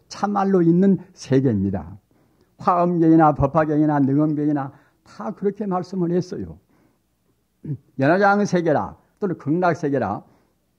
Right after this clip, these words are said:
아, 잘 모르는 사람들은 아까도 말씀드린 바와 같이, 아, 극락 세계는 우리 마음 떠나서 우리가 사는 이 공여도만한 이런 세계 떠나서 저 성층권이나 올라가가지고서 이제, 아, 그런 공예가 없는 세계가 아닌가.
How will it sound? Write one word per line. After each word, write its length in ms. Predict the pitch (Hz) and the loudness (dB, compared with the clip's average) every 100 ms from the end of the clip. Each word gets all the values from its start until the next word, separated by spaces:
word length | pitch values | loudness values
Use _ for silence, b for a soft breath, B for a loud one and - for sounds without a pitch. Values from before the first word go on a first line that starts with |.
| _ _ _ _ _ - | _ _ _ _ _ 0
아, 160 | 147 | 0
잘 300 | 143 147 156 - | 2 -2 -2 -8
모르는 460 | 156 135 160 190 202 | -10 -4 -2 -2 0
사람들은 400 | 190 196 190 190 | 0 0 0 -2
아까도 320 | 147 180 175 | -2 -2 0
말씀드린 520 | 170 165 170 165 160 | 0 -2 -4 -2 0
바와 180 | 151 139 | 2 0
같이, 260 | 131 117 90 b b b | 0 -6 -8 b b b
아, 180 | 120 110 | -8 -6
극락 320 | 135 175 185 | -2 0 0
세계는 300 | 190 196 185 | -2 -2 -2
우리 300 | 120 143 190 | -4 -4 -4
마음 380 | 101 101 135 147 | -4 -4 -4 -4
떠나서 480 | 190 185 165 107 85 b b _ | -4 -2 -2 -6 -8 b b _
우리가 280 | 131 180 160 | -4 0 0
사는 460 | 151 170 180 165 156 | 0 -6 -4 -2 -4
이 80 | |
공여도만한 720 | 165 - 156 160 156 151 151 123 | -4 -4 -2 -2 -2 -2 -4 -4
이런 200 | 151 147 | -4 -4
세계 280 | 160 160 | -6 -10
떠나서 440 | 156 151 143 139 113 b b _ | -4 -2 -2 -4 -8 b b _
저 220 | - 170 | -6 -4
성층권이나 680 | 165 208 214 190 185 175 165 | -4 -6 -8 -10 -8 -4 -4
올라가가지고서 800 | 135 147 160 165 165 160 156 151 | 0 0 0 0 -2 -2 -4 -4
이제, 280 | 143 139 120 b b b | -2 -2 -6 b b b
아, 160 | 139 131 | -6 -4
그런 220 | 160 156 | -2 -2
공예가 340 | - 180 175 | 0 2 4
없는 180 | 175 170 | 4 0
세계가 380 | 151 170 160 143 | -2 -2 2 4
아닌가. 580 | 127 143 139 98 87 | 8 8 8 4 -2